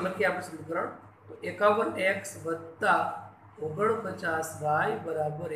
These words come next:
એકસો ને પચાસ. પ્રથમ આપણે કરીશું બાદબાકી, તો ઓછા કરી દઈએ, ઓછા ઓગણપચાસ એક્સ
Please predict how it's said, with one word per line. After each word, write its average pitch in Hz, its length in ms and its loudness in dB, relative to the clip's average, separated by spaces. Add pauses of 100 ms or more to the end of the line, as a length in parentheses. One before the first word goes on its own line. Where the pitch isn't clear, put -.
એકસો 151 360 -8
ને 160 80 -4 (500)
પચાસ. - 420 -12 (300)
પ્રથમ 185 240 0
આપણે 214 220 6
કરીશું 214 280 6
બાદબાકી, 170 480 4 (760)
તો 170 100 -4 (320)
ઓછા 214 240 4
કરી 185 160 -4
દઈએ, 180 160 -2 (120)
ઓછા 185 320 2 (960)
ઓગણપચાસ 170 880 0 (320)
એક્સ - 220 -2